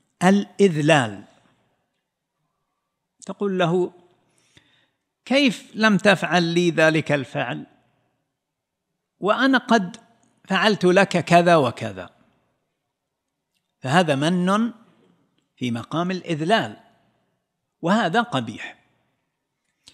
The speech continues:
طيب، وإذا أردنا أن ندقق أكثر، أن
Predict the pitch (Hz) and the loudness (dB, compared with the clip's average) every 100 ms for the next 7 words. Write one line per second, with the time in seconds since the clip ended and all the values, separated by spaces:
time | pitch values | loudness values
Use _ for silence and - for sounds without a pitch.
0 | _ _ _ _ _ _ _ _ _ _ | _ _ _ _ _ _ _ _ _ _
1 | _ _ _ _ _ _ _ _ _ _ | _ _ _ _ _ _ _ _ _ _
2 | - 127 - - _ _ - 180 185 185 | -8 -8 -8 -20 _ _ -6 -4 -2 -2
3 | 190 185 180 180 170 165 170 - 175 175 | -2 -2 -4 -4 -4 -4 -6 -6 -8 -8
4 | - - _ _ _ _ _ _ _ _ | -14 -20 _ _ _ _ _ _ _ _
5 | _ _ _ _ 147 143 - 143 160 - | _ _ _ _ -6 -6 -8 -8 -8 -8
6 | _ _ _ _ _ _ _ _ _ - | _ _ _ _ _ _ _ _ _ -12
7 | 135 135 | -10 -8